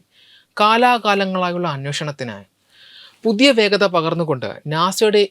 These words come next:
ഏറ്റവും പുതിയ ദൗത്യമായ പാൻഡോറ ബഹിരാകാശത്തേക്ക് കുതിച്ചു. കാലിഫോർണിയയിലെ വാൻഡൻബർഗ് സ്പേസ് ഫോഴ്സ് ബേസിൽ നിന്ന് SpaceX-ന്റെ ഫാൽക്കൺ നയൻ റോക്കറ്റിലായിരുന്നു ഈ വിക്ഷേപണം.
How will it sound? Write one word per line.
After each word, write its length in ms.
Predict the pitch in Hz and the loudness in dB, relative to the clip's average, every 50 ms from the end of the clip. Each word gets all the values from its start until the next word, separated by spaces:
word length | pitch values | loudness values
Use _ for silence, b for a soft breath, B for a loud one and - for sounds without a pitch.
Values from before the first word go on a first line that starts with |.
| - | -2
ഏറ്റവും 460 | 170 170 180 - - 233 247 240 226 | -4 -4 -4 -2 0 2 2 2 2
പുതിയ 220 | 202 208 190 202 190 | 2 2 2 2 2
ദൗത്യമായ 600 | 175 170 160 151 - 165 156 151 147 143 143 139 139 _ - | 2 0 -2 -2 -2 -4 -2 -4 -4 -6 -6 -8 -8 _ -8
പാൻഡോറ 560 | 156 147 156 170 185 180 180 147 123 117 104 | -6 -6 -4 -4 -4 -4 -4 -4 -4 -6 -10
ബഹിരാകാശത്തേക്ക് 840 | 104 113 127 135 139 147 143 143 143 139 - 143 139 127 117 - - _ - | -10 -10 -10 -10 -8 -8 -6 -8 -8 -8 -10 -14 -18 -20 -18 -20 -20 _ -20
കുതിച്ചു. 300 | - - - - 185 - _ _ _ b b b b b b b b b b b b b b b _ - - | -20 -20 -18 -18 -18 -18 _ _ _ b b b b b b b b b b b b b b b _ -2 0
കാലിഫോർണിയയിലെ 1000 | 226 233 240 269 302 302 - 285 277 269 269 262 247 240 247 240 226 185 - - - | 2 2 2 2 0 2 4 4 4 4 4 2 2 4 4 4 4 2 -2 -6 -14
വാൻഡൻബർഗ് 840 | 156 143 143 160 165 180 196 220 233 233 226 208 208 208 202 - - | -10 -4 0 0 0 2 0 0 0 0 0 2 2 2 0 0 -4
സ്പേസ് 360 | - - 180 175 170 - - - | -2 0 0 0 0 -2 -8 -6
ഫോഴ്സ് 320 | - 180 180 185 - - - | -2 -2 0 -2 -2 -6 -8
ബേസിൽ 400 | - 147 156 160 165 - 190 175 | -4 -2 -2 -2 -2 -2 -2 -2
നിന്ന് 240 | 160 135 113 98 90 82 - _ b b b b b b b | -2 -4 -6 -10 -14 -18 -20 _ b b b b b b b
SpaceX-ന്റെ 960 | - - - 220 233 254 262 - 302 269 - - - 220 196 196 185 180 - _ _ | -6 0 2 2 2 2 0 -2 -2 -2 -2 -2 -4 -2 0 0 0 0 -2 _ _
ഫാൽക്കൺ 420 | - 175 180 190 190 - - 233 226 | -2 -2 0 -2 -4 -4 -4 -4 -2
നയൻ 220 | 220 208 196 185 | -2 -2 0 0
റോക്കറ്റിലായിരുന്നു 680 | 175 160 160 - 196 - - 185 170 143 127 123 120 - - - | -2 -2 -2 -4 -10 -8 -6 -4 -4 -4 -6 -8 -14 -14 -12 -8
ഈ 100 | 147 151 | -8 -8
വിക്ഷേപണം. 720 | 131 117 - - - 113 107 - 117 139 165 - _ _ | -8 -10 -12 -14 -14 -14 -14 -16 -18 -20 -20 -20 _ _